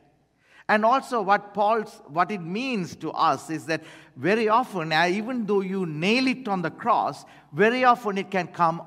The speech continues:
off the cross, come alive again, and, and it can resurrect itself. And Paul is saying, "Nail it back again."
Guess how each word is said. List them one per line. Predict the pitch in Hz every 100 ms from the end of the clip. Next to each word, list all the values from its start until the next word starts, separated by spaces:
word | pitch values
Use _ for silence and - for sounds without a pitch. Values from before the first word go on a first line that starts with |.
| -
off | 165 185 214 214 -
the | 190
cross, | - - 123 80 - - - _ _ _ _ _ _ _ _ _ _ _ _ _ _ _ _ _ _ _
come | 208 202
alive | 185 170 220 247 233
again, | 180 214 254 247
and, | 196 151 - -
and | - 196 190 -
it | 185 185
can | 214 196
resurrect | 180 160 175 214 254 247
itself. | 214 - 226 214 -
And | 180 165 - - _ _ _ _ -
Paul | 180 185
is | -
saying, | 170 156
"Nail | 139 175 -
it | 196
back | 185 180 180
again." | 156 185 180 147 190 -